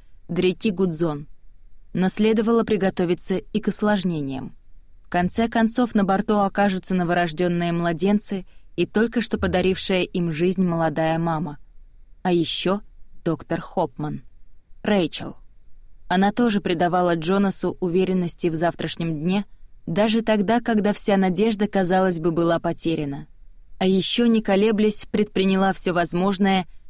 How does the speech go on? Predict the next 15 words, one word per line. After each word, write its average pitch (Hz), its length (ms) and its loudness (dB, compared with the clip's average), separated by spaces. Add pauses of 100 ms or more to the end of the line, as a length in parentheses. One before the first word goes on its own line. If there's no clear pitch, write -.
чтобы 208 320 0
обеспечить 214 560 0
здоровье 190 520 2
и - 120 -4
безопасность 175 800 -2
Кэти 190 320 -2
и - 200 -4
близнецов. 175 640 -2 (760)
Интересно, 185 800 0 (280)
эти 190 240 2
новые 196 380 4
жизни 196 360 2
посреди 180 400 0
стольких 185 480 -2
смертей 190 600 0